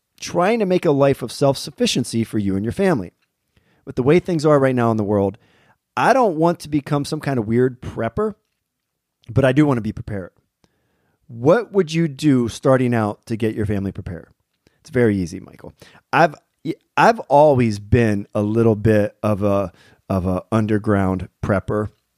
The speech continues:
I've talked more about it these days. Um,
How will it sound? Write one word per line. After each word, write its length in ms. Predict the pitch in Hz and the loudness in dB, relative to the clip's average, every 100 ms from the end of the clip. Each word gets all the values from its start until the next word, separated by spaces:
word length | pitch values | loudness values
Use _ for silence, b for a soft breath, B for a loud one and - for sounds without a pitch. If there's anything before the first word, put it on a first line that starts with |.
| b b b - | b b b -4
I've 180 | 107 | -4
talked 320 | - 117 104 - | 0 0 0 -2
more 220 | 107 104 | 0 2
about 260 | 104 104 | 2 2
it 180 | 104 - | 0 -2
these 260 | 113 104 95 | -2 -2 -2
days. 560 | 104 101 104 117 - - _ _ | 0 2 2 -2 -8 -18 _ _
Um, 460 | 104 95 95 92 | -4 -2 -2 -4